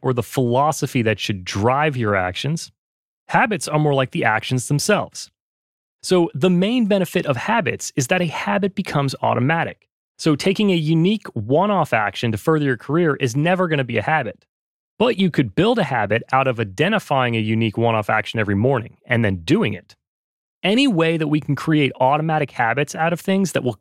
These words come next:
consistently move the needle forward on our career is something that we have got to do. Because let's be real with ourselves.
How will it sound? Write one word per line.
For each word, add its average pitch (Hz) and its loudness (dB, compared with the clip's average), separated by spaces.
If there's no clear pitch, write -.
consistently 147 0
move 131 2
the 135 0
needle 135 2
forward 139 0
on 139 0
our 120 -2
career 127 0
is 135 -2
something 160 0
that 160 0
we 139 -4
have 104 -4
got 139 -2
to - -2
do. 151 0
Because 151 -2
let's 180 0
be 196 0
real 170 2
with 160 0
ourselves. - -4